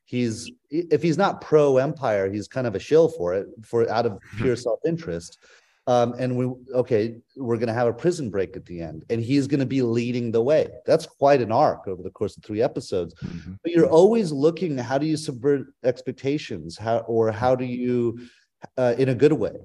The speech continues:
Speaker 1: and replace
Speaker 2: Right.
Speaker 1: them with something better? How do you have the most emotional impact? If there's a triumph for this guy, you know, is there also a tragedy?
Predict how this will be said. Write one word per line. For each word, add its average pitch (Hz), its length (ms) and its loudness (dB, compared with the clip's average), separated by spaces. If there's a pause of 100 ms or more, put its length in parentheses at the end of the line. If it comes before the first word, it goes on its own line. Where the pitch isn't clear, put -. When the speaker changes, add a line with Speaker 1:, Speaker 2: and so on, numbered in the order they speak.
(100)
Speaker 1:
and 113 100 -2
replace 117 340 2
Speaker 2:
Right. - 40 -6
Speaker 1:
them 127 80 -4
with 110 140 -6
something 110 280 -10
better? 117 360 2
How 127 240 0
do 143 80 0
you 147 120 2
have 135 220 0
the 120 80 -2
most 127 320 -2
emotional 120 400 -2
impact? 131 540 -4 (180)
If 127 140 -2
there's 139 260 4
a 143 80 6
triumph 135 800 -4
for 101 140 -4 (120)
this 95 220 -8
guy, 82 400 -6 (680)
you 123 140 -4
know, 120 120 4
is 120 200 2
there 120 180 6
also 117 320 0
a 110 60 4
tragedy? 131 640 -2